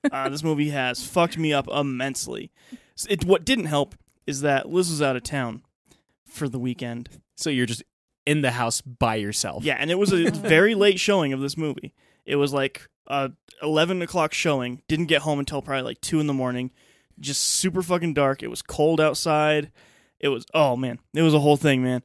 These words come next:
Speaker 1: It was, it scared the shit out of me. This movie traumatized me.
Speaker 3: <laughs>
Speaker 1: Um, so that's where I was coming out on my first showing of this. Uh, my second showing,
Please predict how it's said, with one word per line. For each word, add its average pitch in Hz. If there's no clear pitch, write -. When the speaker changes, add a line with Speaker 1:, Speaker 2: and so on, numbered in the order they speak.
Speaker 1:
It 175
was, 175
it 156
scared 185
the 170
shit 160
out 131
of 131
me. 123
This 147
movie 160
traumatized 123
me. 143
Speaker 3:
<laughs> -
Speaker 1:
Um, 127
so -
that's 196
where 175
I 156
was 139
coming 135
out 127
on 131
my 127
first -
showing 131
of 127
this. 127
Uh, 131
my 147
second 185
showing, 220